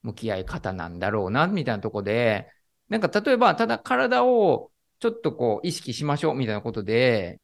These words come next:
まあ、例えば、まあ、いっぱいあるんですけど、なんかレイさん、なんか骨っておっしゃったんですよね。いつか。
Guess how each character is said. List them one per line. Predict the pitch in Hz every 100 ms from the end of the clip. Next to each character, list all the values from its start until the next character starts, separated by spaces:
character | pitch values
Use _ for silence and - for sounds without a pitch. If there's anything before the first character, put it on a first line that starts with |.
| -
ま | 175 147
あ、 | 160
例 | 247
え |
ば、 | 135
ま | 147
あ、 | 123
い |
っ | 151 -
ぱ | 269
い | 113
あ |
る | 139
ん | 147
で |
す | 101
け | -
ど、 | 113 117 87
な | 165
ん |
か | 139
レ | 208
イ | 214
さ | 104
ん、 | 95 - -
な | 143
ん |
か | -
骨 | - - 320 190
っ | -
て | - 104 -
お | 113
っ |
し | -
ゃ | 117
っ | - _ _ _ _ _
た | 131
ん | 87
で |
す | 104
よ |
ね。 | 90 143 - _ _ _ _ _ _ _ -
い | -
つ | -
か。 | - -